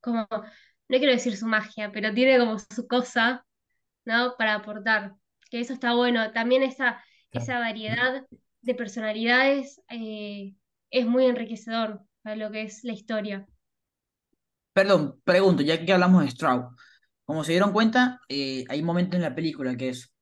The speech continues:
Speaker 3: blanco y negro y hay momentos que la película es a color. Eh, tiene una explicación, ya la voy a dar, la investigué también, pero, eh, yo realme-, honestamente quiero, quiero preguntar, ¿eso es humo o es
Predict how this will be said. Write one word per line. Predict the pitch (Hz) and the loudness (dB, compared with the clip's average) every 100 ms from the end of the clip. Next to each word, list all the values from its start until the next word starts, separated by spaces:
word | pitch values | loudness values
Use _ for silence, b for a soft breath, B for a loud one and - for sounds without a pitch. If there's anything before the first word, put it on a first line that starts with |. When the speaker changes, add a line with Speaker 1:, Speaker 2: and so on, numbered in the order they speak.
| _ - | _ -6
Speaker 3:
blanco | 135 156 202 | -2 2 4
y | |
negro | 220 226 262 - _ | 6 8 6 2 _
y | 143 143 | -10 -6
hay | 165 | -4
momentos | 156 185 190 | 0 0 0
que | 170 | -2
la | 131 | -4
película | 131 165 175 | -6 -4 -4
es | |
a | 127 | -4
color. | 123 110 - _ b b _ _ _ | -4 -6 -8 _ b b _ _ _
Eh, | 139 143 139 143 139 135 131 131 120 117 110 98 - - | -2 2 2 2 0 0 0 0 0 0 -2 -4 -6 2
tiene | 208 | 6
una | 226 | 6
explicación, | 202 190 185 208 190 | 4 2 4 4 4
ya | 143 | 2
la | 147 | 0
voy | 151 | 0
a | 165 | -2
dar, | 151 240 - _ _ _ _ _ _ 110 | -2 -6 -14 _ _ _ _ _ _ -20
la | |
investigué | - - 123 120 | -20 -16 -12 -10
también, | 151 165 180 - b b b _ | -8 -8 -10 -12 b b b _
pero, | 226 214 220 226 - | 4 6 4 2 2
eh, | 190 180 175 165 151 143 139 135 123 123 _ _ _ _ _ - | 4 6 6 4 2 0 0 0 -4 -8 _ _ _ _ _ -4
yo | 294 - - | -2 -4 -4
realme-, | 185 - 180 202 247 254 | -4 -2 2 6 6 6
honestamente | 233 254 269 254 233 | 4 4 6 4 4
quiero, | 247 247 185 | 2 0 -2
quiero | 196 202 | -2 0
preguntar, | 165 151 151 - - _ | 0 0 -2 -4 -10 _
¿eso | 403 392 330 | -6 -2 -2
es | - - | -4 0
humo | 294 349 381 392 _ _ _ - | 4 4 2 -4 _ _ _ -6
o | 196 214 | 0 2
es | 233 - - - | 2 0 -10 -16